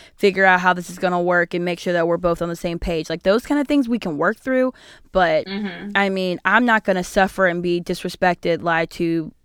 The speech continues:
Speaker 1: you know, hands put on, whatever the case may be.
Speaker 2: Mm-mm.
Speaker 1: These are extremes here, but I'm not gonna go through the suffering just to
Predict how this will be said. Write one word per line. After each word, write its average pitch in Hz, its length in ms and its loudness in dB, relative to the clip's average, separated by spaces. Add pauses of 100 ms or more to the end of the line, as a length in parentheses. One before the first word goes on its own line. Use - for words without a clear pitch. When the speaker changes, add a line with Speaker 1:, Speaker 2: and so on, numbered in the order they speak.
(720)
Speaker 1:
you 185 140 -2
know, 165 380 -4
hands 180 340 -4
put 175 240 -2
on, 170 320 0
whatever 190 240 4
the 175 60 -6
case 190 260 -4
may 175 140 -4
be. 170 320 -2
Speaker 2:
Mm-mm. 190 280 -14
Speaker 1:
These 196 180 -2
are 185 80 4
extremes 202 480 -4
here, 165 240 -2
but 175 340 -2 (320)
I'm 214 180 6
not 190 160 4
gonna 175 200 -4
go 175 180 2
through 170 180 -6
the 165 80 -6
suffering 165 460 -4
just 165 240 -10
to 160 180 -6